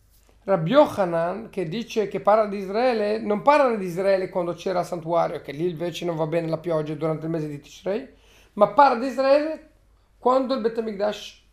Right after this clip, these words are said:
purtroppo non c'è temporaneamente,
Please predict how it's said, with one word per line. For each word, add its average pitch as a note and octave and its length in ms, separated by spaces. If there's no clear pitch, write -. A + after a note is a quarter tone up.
purtroppo D#3+ 720
non A3 200
c'è A3 440
temporaneamente, F#3+ 1800